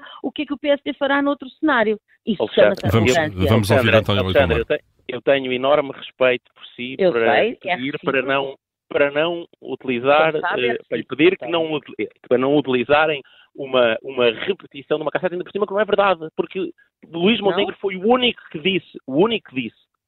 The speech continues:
Speaker 2: que
Speaker 1: Não
Speaker 2: não
Speaker 1: é verdade,
Speaker 2: governa
Speaker 1: não disse.
Speaker 2: se não ganhar.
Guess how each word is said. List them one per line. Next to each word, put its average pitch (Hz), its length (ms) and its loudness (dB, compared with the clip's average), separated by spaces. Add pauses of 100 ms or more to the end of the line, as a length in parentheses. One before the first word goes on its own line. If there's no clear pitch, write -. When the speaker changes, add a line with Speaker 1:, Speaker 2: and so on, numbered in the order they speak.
(260)
Speaker 2:
que - 80 -12
Speaker 1:
Não 285 140 4
Speaker 2:
não 311 60 4
Speaker 1:
é 320 60 2
verdade, 269 160 -6 (260)
Speaker 2:
governa 349 160 -6
Speaker 1:
não 262 120 -2
disse. 269 300 -8
Speaker 2:
se 185 160 -4
não 196 300 2 (140)
ganhar. 127 440 0